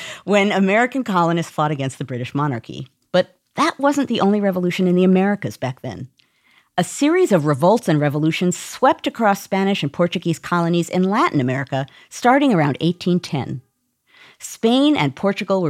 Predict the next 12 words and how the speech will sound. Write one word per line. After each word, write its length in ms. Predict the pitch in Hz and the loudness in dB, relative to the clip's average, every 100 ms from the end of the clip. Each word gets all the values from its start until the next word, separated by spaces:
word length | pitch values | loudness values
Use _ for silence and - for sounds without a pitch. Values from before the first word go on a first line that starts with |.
| 123 | 0
busy 160 | 185 208 | 0 0
battling 360 | 147 160 160 151 | 0 0 0 0
Napoleon, 680 | 143 - 330 202 170 139 170 _ - | -2 -2 0 0 0 -2 -4 _ -4
who'd 180 | 208 185 | 0 0
invaded 560 | 180 190 226 226 160 | 2 0 0 -2 -2
both 280 | 208 302 - | 0 0 0
countries 500 | 254 226 - 220 - | -4 -4 -4 -6 -4
and 200 | 165 151 | -2 -2
deposed 680 | 147 - - 214 220 220 - | -4 -10 -8 -4 -2 -4 -4
their 140 | 185 | -4
royal 280 | 160 160 160 | -2 -4 -4
families. 720 | - 139 139 98 - 139 - | -6 -6 -4 -6 -14 -16 -20